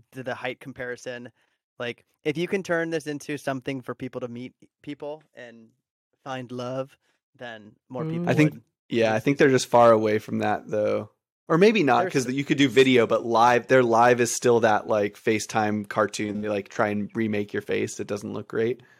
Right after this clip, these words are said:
Speaker 1: Oh, yeah, I guess I don't know what that looks
Speaker 3: Yeah.
Speaker 1: like. So many people now are already building,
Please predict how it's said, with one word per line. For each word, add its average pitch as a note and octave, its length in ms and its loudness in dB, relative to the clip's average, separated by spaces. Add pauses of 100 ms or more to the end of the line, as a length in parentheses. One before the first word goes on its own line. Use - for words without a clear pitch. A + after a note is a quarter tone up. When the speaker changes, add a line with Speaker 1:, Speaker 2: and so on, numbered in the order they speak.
(140)
Speaker 1:
Oh, C#3+ 320 -6
yeah, B2 240 -8
I A2+ 80 -12
guess A#2 240 -20
I A2+ 60 -16
don't A2 100 -20
know - 80 -20
what A2 100 -20
that - 120 -20
looks - 160 -20
Speaker 3:
Yeah. - 80 -14
Speaker 1:
like. - 140 -20 (300)
So D#3+ 240 -8
many F3 140 -12
people D#3+ 280 -14
now E3 160 -10
are D3 120 -12
already C3 220 -12
building, B2 460 -16